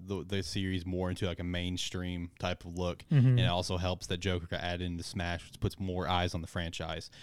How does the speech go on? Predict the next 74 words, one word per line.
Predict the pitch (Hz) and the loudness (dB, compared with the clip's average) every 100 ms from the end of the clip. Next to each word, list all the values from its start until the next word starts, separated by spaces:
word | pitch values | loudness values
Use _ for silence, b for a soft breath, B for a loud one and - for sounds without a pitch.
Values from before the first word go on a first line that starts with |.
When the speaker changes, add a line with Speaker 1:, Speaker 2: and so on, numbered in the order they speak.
| B B | B B
Speaker 1:
So | 87 | 0
I, | 92 | 2
I, | 101 101 | 2 2
you | 110 | 4
know, | 101 | 4
just | 110 117 | 6 6
from | 123 | 8
what | 107 | 8
I | 98 107 | 8 8
know | 107 107 | 10 8
from | 98 95 | 6 4
you, | 98 104 101 | 6 8 6
from | 98 | 4
other | 98 98 | 4 4
people | 92 101 | 4 4
that's | 95 85 | 2 4
played | 110 98 | 6 6
it, | 98 90 | 6 2
P | - 98 | 2 2
five | 90 87 | 2 2
R | 90 90 | 2 2
is | |
probably | 90 101 90 | 4 6 6
a | 87 | 4
great | 90 95 87 | 2 2 2
way | 95 | 2
to | 87 | 2
start, | - 98 92 | 4 6 6
and | |
then | 92 | 2
you | 90 | 0
can | - | 2
maybe | 95 | 2
kinda | 92 90 | 2 0
work | 90 90 | 0 -2
your | 92 | -4
b-, | 87 - | -6 -2
way | 95 | 0
back. | 87 90 90 | 4 4 4
I | |
know | 95 95 | 4 4
P, | - 101 - | 6 4 4
uh, | 98 90 | 4 4
P | - 101 | 4 2
four | 107 | 2
Golden | 92 104 101 92 90 - B B | 4 8 8 6 2 -2 B B
came | 117 101 | 6 8
out | 95 | 6
on | 90 | 4
Steam | - 120 123 92 | 6 10 10 10
not | 95 | 6
too | - 95 | 2 2
long | 87 | 2
ago, | 87 | 2
so | 90 | 0
if | 90 | -2
you | 90 | 0
got | 92 101 | 0 2
a | |
good | 98 98 | 2 0
computer, | - 110 131 | 0 2 2
hit, | 95 90 - - - | 2 -2 -4 -10 -8
hit | 92 - | -6 -2
that | 76 | -2
up. | - - - | -2 -4 0
Speaker 2:
I | 160 | 6
guess | 170 - | 6 8
the | 180 | 8
only | 170 | 10
thing | 175 170 | 8 8
I | |
would | 156 139 | 6 8
say | 151 | 10
about, | 143 147 | 12 12